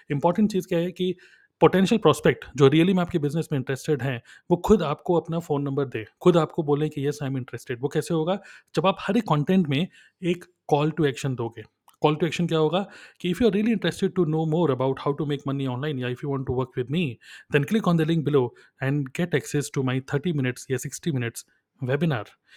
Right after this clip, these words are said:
तो आप एक लीड मैग्नेट बनाओ, जो कि in form of a webinar, जो कि सबसे बेस्ट होता है, मेरा भी वेबिनार है। और या तो आप बनाओ, अ, कोई ई-बुक टाइप का, मतलब बेस्ट है वेबिनार खैर, थर्टी मिनट्स का, सिक्सटी मिनट्स का।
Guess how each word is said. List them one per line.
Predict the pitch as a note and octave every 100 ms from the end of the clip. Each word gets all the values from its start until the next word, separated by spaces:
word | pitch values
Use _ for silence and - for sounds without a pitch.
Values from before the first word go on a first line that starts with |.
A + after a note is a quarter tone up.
| - _
तो | D#3+
आप | - D3+ F3+
एक | F3
लीड | C#3+ F3+ E3
मैग्नेट | D#3+ F3
बनाओ, | D#3+ D3 F#3+ F#3+ _ D3
जो | C3+
कि | B2+ D#3
in |
form | - C3 C3+
of | -
a | B2
webinar, | A#2 D3
जो | D3 B2
कि |
सबसे | B2 -
बेस्ट | B2 C3 -
होता | D3
है, | C3+
मेरा | A#2+ B2+
भी | C#3
वेबिनार | B2 B2+ C3+ C3+
है। | F#3 - - - - _ _
और | C3+ D3 -
या | D3
तो | D3
आप | F3+
बनाओ, | D#3 D3+ D#3 F3+ - _ D3
अ, | C#3
कोई | C3+ D3+ C#3+
ई-बुक | C3 C#3
टाइप | C#3 -
का, |
मतलब | G3+ E3+ E3
बेस्ट | C3+ E3+ -
है | E3
वेबिनार | C3+ C3 C3
खैर, | - - - _ C3+
थर्टी | B2+
मिनट्स | C#3 C#3
का, | -
सिक्सटी | - C3+ C#3
मिनट्स | B2+ -
का। | F3